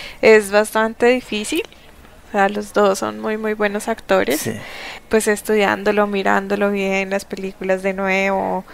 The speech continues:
Speaker 1: mirando qué hay en contra y toda la cosa para atacar a Diego. <laughs> No sé a Diego cómo le iría.
Speaker 2: <laughs> Sí, yo estoy aquí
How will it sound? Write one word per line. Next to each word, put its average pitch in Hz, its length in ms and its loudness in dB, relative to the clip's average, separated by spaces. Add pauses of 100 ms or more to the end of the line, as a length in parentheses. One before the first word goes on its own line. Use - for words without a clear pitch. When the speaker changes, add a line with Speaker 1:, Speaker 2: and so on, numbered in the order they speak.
(200)
Speaker 1:
mirando 208 400 6
qué - 140 0
hay 196 120 6
en 202 140 2
contra 202 640 4
y 190 60 -2
toda 190 240 2
la 202 120 2
cosa 196 420 2
para 202 360 4
atacar 196 380 2
a 190 80 4
Diego. 196 460 2 (100)
<laughs> - 300 0 (800)
No 214 180 4
sé 226 100 8
a 214 100 12
Diego 208 320 10
cómo 220 220 10
le 220 160 8
iría. 196 360 8
Speaker 2:
<laughs> - 20 8
Sí, 127 140 8
yo 127 80 6
estoy 151 200 10 (140)
aquí 170 520 8